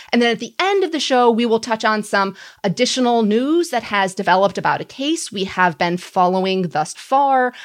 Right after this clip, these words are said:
and could be playing out over the next Supreme Court term as well. So first up is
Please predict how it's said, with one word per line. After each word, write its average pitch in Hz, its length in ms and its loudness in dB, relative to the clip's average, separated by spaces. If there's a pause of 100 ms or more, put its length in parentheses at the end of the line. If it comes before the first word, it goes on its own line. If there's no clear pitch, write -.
(220)
and 190 160 -2
could 202 180 0
be 180 140 -6
playing 175 340 -2
out 156 360 0
over 175 160 -6
the 165 80 -6
next - 380 -8
Supreme 156 340 -8
Court - 280 -6
term 147 440 -8
as 147 440 -6 (120)
well. - 320 -4 (340)
So 180 600 0
first 202 460 -2
up 262 300 2
is 277 720 0